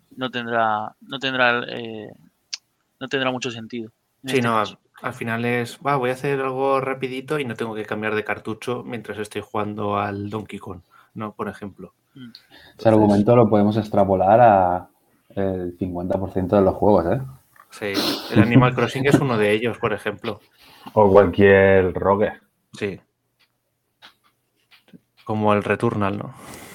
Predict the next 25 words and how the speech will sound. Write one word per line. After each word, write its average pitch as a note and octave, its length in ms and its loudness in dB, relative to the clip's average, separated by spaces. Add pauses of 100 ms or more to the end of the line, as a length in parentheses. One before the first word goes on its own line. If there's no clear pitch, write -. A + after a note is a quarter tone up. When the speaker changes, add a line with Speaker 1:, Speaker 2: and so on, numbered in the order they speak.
(440)
Speaker 3:
<laughs> C3 1200 -2 (4000)
Speaker 1:
Esperaba C3 360 2
peores D3 240 0
comentarios B2 400 -4
del A#2 220 -2
logo. G#2+ 260 -6
O G#2 60 -20
sea, A2 160 -12
yo A2 100 -12
estoy, A2+ 480 -10 (260)
yo B2 100 -20
estoy A#2+ 200 -12
flipando A2 440 -8
con, G#2+ 240 -14
o - 20 -20
sea, A#2 140 -4
no, B2 160 -2
Nintendo B2+ 340 -4
suele B2+ 160 -4
tener A#2+ 180 -4
mucha A#2 220 -8
creatividad, G#2 440 -8
pero G#2+ 100 -12
sus C3 180 -8
logos. B2 320 -4